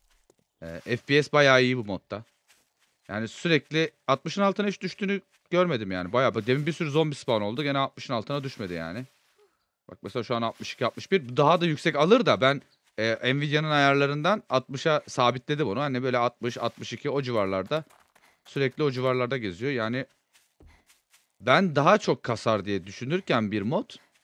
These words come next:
daha az kasıyor abi. Adamlar gerçekten de, e, F P S konusunda bir şeyler yapmışlar. Oyunun kendisinin yapamadığı şeyleri adamlar yapmışlar vallahi. Helal de olsun diyorum. Başka bir şey demiyorum. Aa, ileride böyle bir sürü zombi gelir. O zaman bilemem.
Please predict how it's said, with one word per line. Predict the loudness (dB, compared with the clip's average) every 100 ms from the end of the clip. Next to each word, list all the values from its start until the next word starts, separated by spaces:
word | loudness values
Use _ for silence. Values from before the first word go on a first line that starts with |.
| _ _ _ _ -2
daha | 4 4
az | 4 -2 -4
kasıyor | -8 -8 -6 -4
abi. | -2 -4
Adamlar | -4 -2 -2 -2
gerçekten | 0 -2 -2 -4 -4 -2
de, | -4 -6 _ _ _ _ _ -8
e, | -8
F | -6 -6
P | -4 -6
S | -4
konusunda | -6 -6 -6 -4
bir |
şeyler | -2 0 0
yapmışlar. | -2 -4 -6 -6 -6 -10 _
Oyunun | -6 -4 -2
kendisinin | -2 -2 -4 -6 -4
yapamadığı | -2 -2 -2 -4
şeyleri | -4 -4 -2
adamlar | -2 -2 -2 -2 -2
yapmışlar | -4 -8 -8 -6
vallahi. | -4 -6 -6 -6 -8 -16 _ _ _
Helal | -6 -4 -2
de | -4
olsun | -6 -8 -10 -8
diyorum. | -8 -8
Başka | -10 -10
bir | -10
şey | -10 -8
demiyorum. | -8 -10 -14 -18 _ _ _ _ _ _ -20 -20 -20 -20 _ _ 4
Aa, | 4 6
ileride | 6 6 6 4
böyle | 4 4 2 0 -2
bir | -2
sürü | -2 -2
zombi | 0 -2 -2
gelir. | -2 -2 -4 -10 _ -14
O | -8
zaman | -6 -4
bilemem. | -2 -2 -2